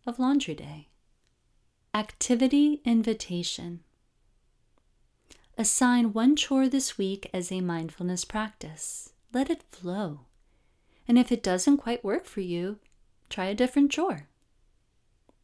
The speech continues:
I hope these words could be heard in the place you are at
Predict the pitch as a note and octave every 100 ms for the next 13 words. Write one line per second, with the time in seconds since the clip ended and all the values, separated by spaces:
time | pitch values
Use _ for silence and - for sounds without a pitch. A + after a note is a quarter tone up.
0 | _ - - A#3 C4+ C#4+ D#4 C#4+ - A3
1 | G#3+ - B3 B3 B3 F3+ F#3 F#3 F#3 F#3+
2 | F#3 F#3+ - A3+ G#3 - G#3 F3+ E3 E3+
3 | E3 E3+ E3